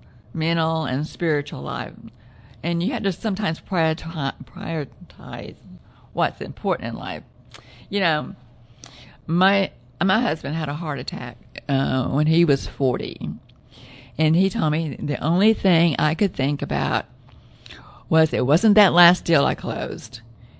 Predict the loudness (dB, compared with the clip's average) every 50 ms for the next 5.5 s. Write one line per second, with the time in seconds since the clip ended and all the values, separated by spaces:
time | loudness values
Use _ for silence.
0 | -20 -14 -4 0 2 2 4 4 4 4 4 4 4 4 6 6 6 6 4 2
1 | 2 2 2 2 2 0 -2 -2 -4 -6 -10 -8 -6 -6 -4 -2 -2 -2 -2 -2
2 | -2 -4 -4 -6 -6 -8 -12 -18 -20 -20 -20 -12 -4 0 0 2 2 2 0 0
3 | -2 -4 -8 -12 -20 -8 -2 0 0 0 0 0 -2 0 0 0 0 0 0 0
4 | 0 0 0 0 0 0 0 0 0 0 0 0 0 0 0 0 -2 -2 -2 -2
5 | 0 0 2 0 0 0 -2 -4 -4 -6